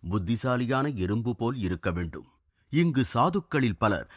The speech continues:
இன்னும் மாயையில் உழன்றபடி இருந்தாலும், இந்த மேளா கடவுளை உணர்ந்த சில மகான்களால் ஆசிர்வதிக்கப்பட்டுள்ளது." இந்த உன்னத மகானை சந்தித்த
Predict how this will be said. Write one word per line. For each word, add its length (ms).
இன்னும் 360
மாயையில் 600
உழன்றபடி 600
இருந்தாலும், 600
இந்த 340
மேளா 400
கடவுளை 480
உணர்ந்த 400
சில 240
மகான்களால் 640
ஆசிர்வதிக்கப்பட்டுள்ளது." 1400
இந்த 360
உன்னத 460
மகானை 440
சந்தித்த 640